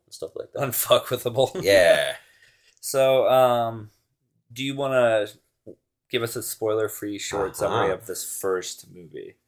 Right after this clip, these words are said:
Speaker 1: And you, and here's the thing, we usually use notes, but I'm not gonna use any 'cause
Speaker 2: Yeah.
Speaker 1: I've seen this movie way too much. So,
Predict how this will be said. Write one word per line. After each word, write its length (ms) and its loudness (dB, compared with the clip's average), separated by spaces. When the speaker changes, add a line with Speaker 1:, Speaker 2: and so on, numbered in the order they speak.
Speaker 1:
And 100 -12
you, 260 -8
and 200 -4
here's 240 -2
the 60 2
thing, 260 6
we 100 2
usually 300 -2
use 200 -4
notes, 300 0
but 160 0
I'm 80 -8
not 160 -2
gonna 120 -12
use 160 -8
any 180 -4
'cause 340 -4
Speaker 2:
Yeah. 220 0
Speaker 1:
I've 80 -4
seen 160 -2
this 200 0
movie 540 -4
way 220 4
too 160 -4
much. 420 -6
So, 380 10